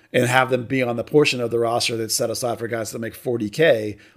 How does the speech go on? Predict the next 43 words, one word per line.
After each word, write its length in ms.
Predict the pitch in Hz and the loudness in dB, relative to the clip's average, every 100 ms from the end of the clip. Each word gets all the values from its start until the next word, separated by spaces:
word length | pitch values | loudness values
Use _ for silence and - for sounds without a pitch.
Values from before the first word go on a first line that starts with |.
| _ | _
the 80 | 117 | -6
non-roster, 1000 | 113 120 117 117 117 120 - 113 107 113 104 _ 147 | 0 2 2 0 -2 -2 -2 -2 -2 -6 -12 _ -4
uh, 220 | 117 120 | -4 -2
non-salary 540 | 127 123 123 135 120 | -4 -2 0 0 0
cap 160 | 110 110 | 0 -4
protection 420 | 107 156 165 - | -6 -4 -2 -4
part. 400 | 107 113 101 90 _ - - _ | -2 -2 -2 -6 _ -20 -20 _
So 460 | - 135 123 123 - _ _ - | 2 6 6 4 -4 _ _ -6
it's 140 | 135 | -6
possible 500 | - 156 156 170 160 | 0 2 2 4 4
to 100 | 147 | 4
do 240 | 131 139 160 | 0 2 4
it, 220 | 190 123 | 2 -2
but 120 | 147 | 0
even 240 | 233 220 | 0 0
it, 240 | 175 156 - _ _ - | 0 -2 -6 _ _ -4
even 160 | 180 | 2
if 80 | 233 | 2
they'd 140 | 180 156 | 4 4
have 80 | |
given 200 | 143 151 | 6 2
him 140 | 135 127 | 2 -4
four 300 | - 139 135 | -4 -2 -2
hundred 260 | 135 127 | 0 0
thousand, 460 | - 113 120 135 147 | 0 0 -2 -2 -4
I 160 | 143 143 | -2 -2
still 260 | - 185 | 0 2
don't 180 | 175 139 | 2 2
think 200 | 139 127 | -2 0
that 120 | 139 | 0
he's 160 | 139 123 | 0 -4
gonna 200 | 131 123 | -6 -4
turn, 320 | 131 135 131 | -4 -6 -2
take 240 | 147 180 | 2 2
that 320 | 127 107 127 - - _ _ | 0 -4 -6 -10 -20 _ _
over 220 | 147 131 | 2 4
what 200 | 127 135 | 2 0
the 60 | 135 | 0
German 380 | 120 135 156 147 | -2 0 0 0
clubs 380 | 135 123 113 - | 2 2 2 -4
can 160 | 120 | -6
offer 400 | 110 131 160 127 | 0 0 0 -4
him, 400 | 110 110 107 104 | -6 -6 -6 -10